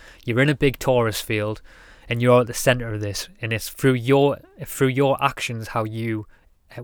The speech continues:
you, whether you deci-, des-, uh, whether you ascend or not. And then that's what I believe that that model does when you're, like, kind of, like,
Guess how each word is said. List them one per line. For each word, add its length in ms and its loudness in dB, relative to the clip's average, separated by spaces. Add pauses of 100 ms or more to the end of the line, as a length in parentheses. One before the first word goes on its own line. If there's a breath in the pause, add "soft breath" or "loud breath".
you, 240 -6
whether 260 0
you 160 -2
deci-, 460 -4
des-, 480 -2
uh, 40 -4
whether 240 0
you 140 -4
ascend 380 -2
or 80 -6
not. 240 -10 (640 loud breath)
And 100 -4
then 140 0
that's 260 4
what 120 8
I 60 10
believe 360 10
that 300 2
that 140 2
model 320 0
does 340 -4
when 220 -6
you're, 180 -2
like, 180 0
kind 260 -2
of, 100 -2
like, 200 0